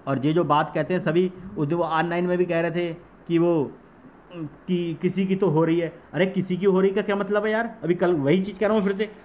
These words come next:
कल को तुम चार लोगों को कह दोगे, बोले इन चार को मैं नियुक्ति दूंगा, ये क्या चीज़ होती है? और यार पद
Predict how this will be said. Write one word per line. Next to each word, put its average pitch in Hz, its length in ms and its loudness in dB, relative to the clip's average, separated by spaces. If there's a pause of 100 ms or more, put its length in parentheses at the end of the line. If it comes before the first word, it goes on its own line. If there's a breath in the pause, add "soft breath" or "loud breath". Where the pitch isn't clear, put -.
कल 170 120 4
को 180 120 2
तुम 170 120 0
चार 185 300 2
लोगों 226 160 4
को 226 80 2
कह 220 140 0
दोगे, 220 180 4
बोले 202 160 2
इन 202 160 0
चार 190 240 2
को 196 80 0
मैं 196 100 0
नियुक्ति 185 280 2
दूंगा, 123 200 -2
ये 139 180 2
क्या 202 100 0
चीज़ 214 180 -2
होती 214 260 -2
है? 247 200 -14 (800)
और 147 140 0
यार 190 220 2
पद 147 60 2